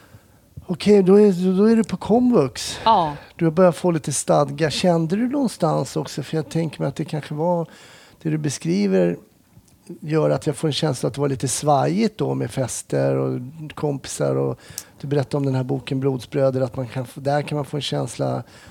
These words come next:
Speaker 1: av hur det såg ut i det där området, Rissne med mera. Men att när du kom till det här, du berättade, du berättade,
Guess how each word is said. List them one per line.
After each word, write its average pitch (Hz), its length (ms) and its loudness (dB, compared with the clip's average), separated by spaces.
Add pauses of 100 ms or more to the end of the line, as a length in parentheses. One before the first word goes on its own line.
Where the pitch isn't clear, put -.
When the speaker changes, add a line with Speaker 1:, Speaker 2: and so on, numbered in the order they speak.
(200)
Speaker 1:
av 139 220 -2
hur 120 120 -2
det 135 60 -2
såg 135 220 -8
ut 135 220 -6
i 139 40 -4
det 139 80 -2
där 131 100 -2
området, 131 520 -4
Rissne 131 340 -6
med 127 160 -6
mera. 131 220 -2
Men 147 160 0
att 151 160 -2
när 160 120 2
du 160 80 -2
kom 160 300 -2
till 160 160 -4
det 160 80 0
här, 147 420 -2 (600)
du - 60 -18
berättade, 147 340 -2
du 139 80 -2
berättade, 139 360 -4